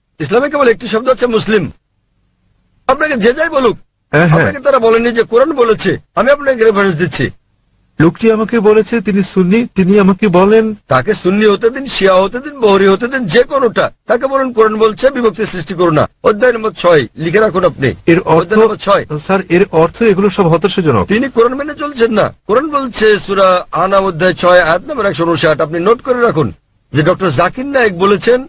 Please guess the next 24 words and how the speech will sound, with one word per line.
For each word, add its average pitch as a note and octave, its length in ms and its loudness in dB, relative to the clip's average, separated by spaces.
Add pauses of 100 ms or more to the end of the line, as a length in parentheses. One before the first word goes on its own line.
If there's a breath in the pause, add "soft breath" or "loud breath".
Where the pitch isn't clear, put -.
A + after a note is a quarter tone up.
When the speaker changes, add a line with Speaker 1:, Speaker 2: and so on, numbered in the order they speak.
(760)
Speaker 1:
সূরা C4+ 140 0
আনাম G#3 400 2
অধ্যায় F3+ 260 -2
ছয় G3+ 280 0
আয়াত E3+ 280 -2
একশো E3 200 -4
উনষাটে D#3+ 400 -2
আছে, F3+ 280 2
"বিভক্তি G3+ 380 -6
সৃষ্টি A3 380 -8
করো A#3+ 220 2
না A3+ 160 2
তোমরা।" D3+ 360 -4 (580)
আপনাকে C4+ 320 -4
যা A#3+ 120 0
করতে F#3 300 -2
হবে, A3+ 260 2 (600)
নিজেকে G3 260 -2
ঈশ্বরের A3+ 280 0
কাছে F#3 180 -2
সমর্পণ B3 380 -2
করতে B3 280 -2
হবে D#3 300 2
আপনার। B2 280 -2